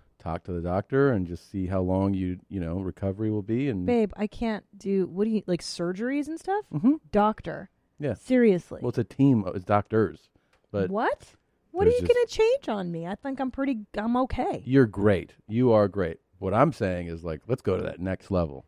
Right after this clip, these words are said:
Speaker 1: you know?
Speaker 2: Okay.
Speaker 1: So
Speaker 2: What are we talking about?
Speaker 1: Well,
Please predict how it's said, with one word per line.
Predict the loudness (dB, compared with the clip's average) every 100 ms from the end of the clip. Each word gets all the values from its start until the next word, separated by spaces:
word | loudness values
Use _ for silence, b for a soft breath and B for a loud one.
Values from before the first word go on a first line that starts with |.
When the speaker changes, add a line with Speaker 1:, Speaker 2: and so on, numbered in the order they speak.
| _
Speaker 1:
you | -10
know? | -6 -8 -10 _ _ _ _ _ _ b b b b b b b b b b b b b b _ _ _ -20
Speaker 2:
Okay. | -10 -8 -8 -10 _ _ _ _ _ _ -8
Speaker 1:
So | -6 -4 -6 -8 -14 _ _ _ _
Speaker 2:
What | -6 -2 0
are |
we | -2
talking | -2 -2 -2 -4
about? | -4 -8 -8
Speaker 1:
Well, | -6